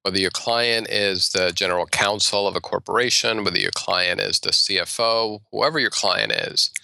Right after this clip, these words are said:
they are under pressure to deal with a world that has gotten smaller. Everybody's business is more global.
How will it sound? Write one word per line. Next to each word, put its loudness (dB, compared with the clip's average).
they 0
are 0
under -4
pressure 0
to -6
deal 0
with 0
a 2
world -2
that 0
has 0
gotten -2
smaller. 0
Everybody's -2
business 0
is 0
more 0
global. -2